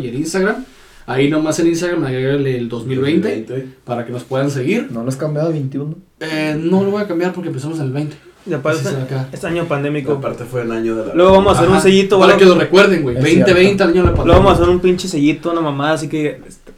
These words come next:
Speaker 4: establecido
Speaker 1: Ándale.
Speaker 4: dos mil veinte.
Speaker 1: A huevo.
Speaker 4: Y le
Speaker 1: Eh,
Speaker 4: ponemos covid.
Speaker 1: Pero, pues, en fin, primo, ¿dónde te pueden seguir a ti?
Speaker 2: Eh, Twitter, arroba Lee guion bajo meta,
Speaker 3: Ah.
Speaker 2: Instagram, Raúl guion bajo Ferreiro G.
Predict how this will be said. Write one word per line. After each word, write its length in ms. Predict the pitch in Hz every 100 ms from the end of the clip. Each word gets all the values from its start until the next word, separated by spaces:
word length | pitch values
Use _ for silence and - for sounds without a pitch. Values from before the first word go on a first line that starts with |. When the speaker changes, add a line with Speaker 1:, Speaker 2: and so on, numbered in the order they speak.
| -
Speaker 4:
establecido 440 | - 139 131 180
Speaker 1:
Ándale. 140 | 175
Speaker 4:
dos 120 | 156 147
mil 120 | 143
veinte. 260 | 139 131 - - -
Speaker 1:
A 100 | 127
huevo. 340 | 127 123 117 - _ _ - - -
Speaker 4:
Y 60 |
le 120 | 151
Speaker 1:
Eh, 40 | 147
Speaker 4:
ponemos 380 | 151 143 143 -
covid. 240 | 135 131 - - _ -
Speaker 1:
Pero, 120 | 151 151
pues, 100 | 147
en 120 | 147
fin, 300 | 208 233 - - - 147 156
primo, 280 | 190 196 - - -
¿dónde 180 | 165 165
te 80 |
pueden 220 | 139 160 147
seguir 180 | 156
a 60 | 151
ti? 60 | 190 -
Speaker 2:
Eh, 380 | 123 120 120 113
Twitter, 440 | 151 170 185 175 - -
arroba 460 | 123 131 139 143
Lee 100 | 135
guion 180 | 131 135
bajo 200 | 135 135
meta, 380 | 196 175 170 147
Speaker 3:
Ah. 80 | 135
Speaker 2:
Instagram, 520 | 131 131 143 151 151 123
Raúl 280 | 104 113
guion 140 | 117 117
bajo 260 | 113 123
Ferreiro 400 | - 98 98 101
G. 300 | 98 92 -